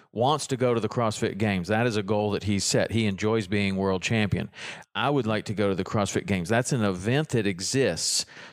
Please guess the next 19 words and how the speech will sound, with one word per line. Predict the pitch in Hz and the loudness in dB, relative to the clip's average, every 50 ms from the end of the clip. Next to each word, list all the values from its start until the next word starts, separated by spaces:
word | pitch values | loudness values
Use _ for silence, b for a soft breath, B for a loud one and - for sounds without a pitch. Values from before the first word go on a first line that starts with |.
| B | B
So | B - 107 90 - | B 0 0 0 0
I | - 117 151 | 0 0 2
want | 196 208 196 156 131 | 2 2 2 2 0
to | 107 | 0
train | - - 139 131 139 139 131 | 0 0 2 2 2 2 0
for | 123 - 104 92 92 92 | 0 -2 0 2 2 2
it | 90 - | 2 2
and | 101 101 95 95 92 90 | 2 0 2 2 0 0
get | 95 117 127 139 - - | 2 2 2 2 0 -2
there. | 87 90 80 60 50 - - - - B B B B B B B B B | -2 0 0 0 0 -4 -6 -10 -16 B B B B B B B B B
And, | - 117 113 113 110 110 110 104 - _ _ _ _ _ _ _ _ _ _ _ _ _ | 0 2 2 2 2 2 0 -2 -6 _ _ _ _ _ _ _ _ _ _ _ _ _
and | - 117 113 117 | -2 0 2 2
then | 120 123 120 | 2 2 2
the | 120 | 2
Navy | 117 127 131 131 131 123 | 2 2 2 2 2 2
seals | 113 - - 190 202 196 156 120 107 107 110 - - - B B B B B B | 0 0 0 2 2 4 4 2 2 0 -2 -4 -6 -10 B B B B B B
are | 120 120 113 | 0 0 0
saying, | - - 123 113 110 107 110 107 107 110 110 - - | 0 2 2 2 2 2 2 0 0 -2 -4 -4 -6
"Okay, | 110 - - 113 104 107 113 131 131 | -4 -2 0 0 2 2 2 0 -2